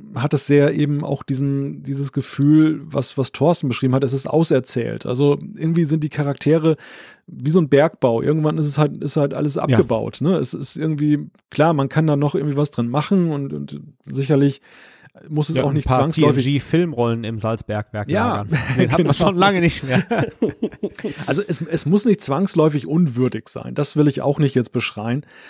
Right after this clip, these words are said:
Speaker 1: aber es ist, glaub ich, schon auch extrem schwer, eben mit solchen etablierten Charakteren und diesen riesigen Erwartungen, die da draußen sind,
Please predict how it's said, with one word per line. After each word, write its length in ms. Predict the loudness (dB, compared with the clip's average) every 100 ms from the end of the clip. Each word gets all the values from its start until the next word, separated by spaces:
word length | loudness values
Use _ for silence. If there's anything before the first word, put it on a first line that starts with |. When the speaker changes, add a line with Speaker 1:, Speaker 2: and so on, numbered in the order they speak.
| -12 -2
Speaker 1:
aber 380 | 2 2 0 _ _ _ _ _ _ -10
es 120 | -8
ist, 220 | -6 0
glaub 160 | 2 2
ich, 100 | 0
schon 160 | -4
auch 160 | -4 -10
extrem 440 | -8 -6 -2 -2
schwer, 520 | -2 -4 -2 0 -2
eben 400 | -4 -6 -4 -6 -10
mit 500 | -12 -10 -10 -10 -14 -18 -20 -18 -20 _ -18
solchen 460 | -6 -2 -2 -2
etablierten 520 | 0 0 2 2 2 -2
Charakteren 600 | 0 0 2 4 4 2
und 120 | 0
diesen 180 | -2 0
riesigen 380 | 0 0 0
Erwartungen, 500 | -2 -2 -2 0 2
die 60 | 2
da 80 | 0
draußen 400 | -2 -4 -2 -2
sind, 260 | 0 -2